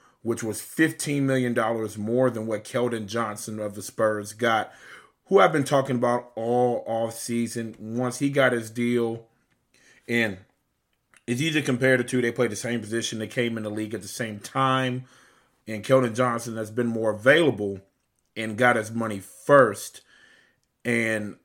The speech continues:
I thought four years, eighty was the maximum that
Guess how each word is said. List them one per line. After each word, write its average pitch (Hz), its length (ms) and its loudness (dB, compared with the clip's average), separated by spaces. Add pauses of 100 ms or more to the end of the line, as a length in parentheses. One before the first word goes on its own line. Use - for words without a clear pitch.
(260)
I 127 60 2
thought 175 260 -4
four 156 320 -2
years, 151 360 -2 (260)
eighty 139 400 0
was 123 800 0 (100)
the 113 140 -4
maximum 110 720 0
that 101 400 -2